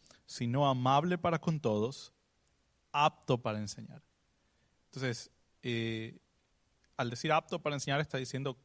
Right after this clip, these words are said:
capacitado para enseñar. No debe trazar bien, conectando con otras enseñanzas de Pablo, debe trazar bien la palabra de verdad, eh, y, y para eso necesita ser instruido, necesita ser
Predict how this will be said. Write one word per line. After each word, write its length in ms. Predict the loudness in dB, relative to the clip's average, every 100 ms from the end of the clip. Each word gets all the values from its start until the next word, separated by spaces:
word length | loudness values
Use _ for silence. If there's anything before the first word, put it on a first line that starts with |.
| _ _
capacitado 760 | -8 -6 -6 -6 -2 0 2 0
para 140 | -4
enseñar. 380 | -8 -10 -12 -14 -18 _ _ _ _ _ _ -10
No 400 | -6 -4 -4 -6
debe 380 | -10 -6 -4 -2
trazar 460 | -4 -4 -4 -4
bien, 540 | -6 -6 -6 -8 -12 -12
conectando 480 | -8 -4 0 0 0
con 120 | 0
otras 200 | 0 0
enseñanzas 400 | -2 -4 -4 -4
de 80 | -2
Pablo, 320 | 0 0 -2
debe 160 | -4 -4
trazar 460 | -8 -6 -6 -6
bien 320 | -6 -6 -6 -8
la 80 |
palabra 420 | -8 -4 -4 -2 -2
de 80 |
verdad, 420 | -2 2 4 4 0 _ _ _ _ _ _ _ -8
eh, 380 | -4 -4 -8 -10
y, 280 | -10 -8 -12
y 60 |
para 280 | -4 -2 0
eso 200 | -2 -6
necesita 640 | -8 -8 -10 -8 -4 -6
ser 260 | -4 -6 -4
instruido, 720 | -6 -10 -6 -6 -4 -6 -6
necesita 500 | -8 -12 -14 -10 -10
ser 320 | -8 -8 -10